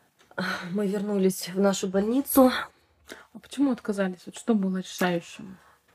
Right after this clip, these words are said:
Speaker 1: Решающим? Материнское чутьё. <laughs> Кто в это поверит? <laughs> Ну вот такой был момент решающий.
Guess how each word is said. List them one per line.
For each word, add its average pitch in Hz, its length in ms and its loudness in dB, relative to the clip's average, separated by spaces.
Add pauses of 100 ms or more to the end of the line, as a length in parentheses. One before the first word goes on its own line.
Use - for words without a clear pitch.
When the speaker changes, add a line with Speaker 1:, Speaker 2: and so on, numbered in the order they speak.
(1700)
Speaker 1:
Решающим? 190 760 -4 (120)
Материнское 233 640 4 (100)
чутьё. 202 440 2 (760)
<laughs> 453 720 -18
Кто 233 200 0
в 202 80 -2
это 185 180 -4
поверит? - 440 -4 (260)
<laughs> - 1700 -12
Ну 233 160 0
вот 320 160 -2 (260)
такой 240 280 0
был 214 220 -2
момент 165 500 -2 (160)
решающий. 160 720 -4